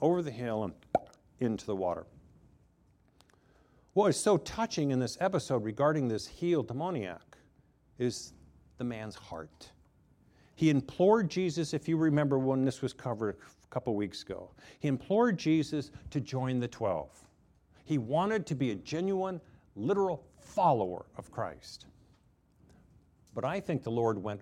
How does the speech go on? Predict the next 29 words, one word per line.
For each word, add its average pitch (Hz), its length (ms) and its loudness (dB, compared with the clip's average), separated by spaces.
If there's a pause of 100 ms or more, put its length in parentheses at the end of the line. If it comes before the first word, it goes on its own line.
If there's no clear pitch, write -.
one 117 340 -2
better 98 280 -2
than 85 160 -10
his 82 220 -14
request. - 680 -8 (920)
He 185 160 2
commissioned 160 920 -2
the 110 80 0
man 131 400 0
to 127 120 -6
be, 120 280 0 (120)
in 117 80 -2
a 117 60 -4
sense, 113 500 -4
the 107 120 -8
first 135 380 -4
missionary 104 640 -2 (500)
to 123 100 -2
Gentiles. 90 760 -8 (1400)
He 175 140 2
appointed 220 520 4
him 127 180 0
to 110 120 -8
testify 165 800 -2
throughout 139 600 -4
Decapolis. - 920 -10 (440)
In 101 80 -10
fact, 120 300 -2
Scripture 139 580 -2